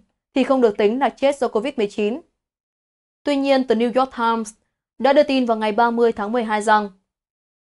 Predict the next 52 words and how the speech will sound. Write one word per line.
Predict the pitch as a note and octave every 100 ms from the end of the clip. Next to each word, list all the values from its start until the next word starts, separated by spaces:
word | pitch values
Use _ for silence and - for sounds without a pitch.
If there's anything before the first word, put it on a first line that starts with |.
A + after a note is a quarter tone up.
| _
các | C#4 C#4+
quan | B3
chức | C#4+ C#4+
Trung | C4 A3
Quốc | C4+ C#4+
đang | B3
gây | A3+
áp | A3+
lực | C4 A#3+ G3
cho | A#3
các | B3+
bác | B3 B3
sĩ | - A#3+ D4
và | D4 A3+
nhà | G#3+
tang | A3 A3
lễ | A3+ B3+
nào | B3 G#3+ G3 _ _ -
mà | C#4+ D4
không | D4 D#4+
phân | D#4 D4
loại | C#4+ B3+ -
các | - D4+
ca | C4+
tử | A#3+ G#3
vong. | F#3 G#3+ G#3+ - _ _ _ _ _ _ _ _ _
Bài | - C#4+
báo | C#4 D4+
chỉ | C#4+
ra | A#3 B3
rằng | A#3+ A3+ G3+ _ _ -
một | D4
bác | C#4+ E4
sĩ | - D4+
tại | D#4 C4+
một | A#3+
bệnh | A#3
viện | A#3 B3
tư | B3+
nhân | A#3+ A#3+
ở | C4
Bắc | D4+ C4
Kinh | B3+ A3
cho | A3
biết, | G#3 C4 D4 _ _ _ _ _ _ _ -
ông | D#4 D#4
và | A#3
các | D4
đồng | C#4 A#3+
nghiệp | A3+ G#3+
của | G#3+
mình | G3+ G#3+ G#3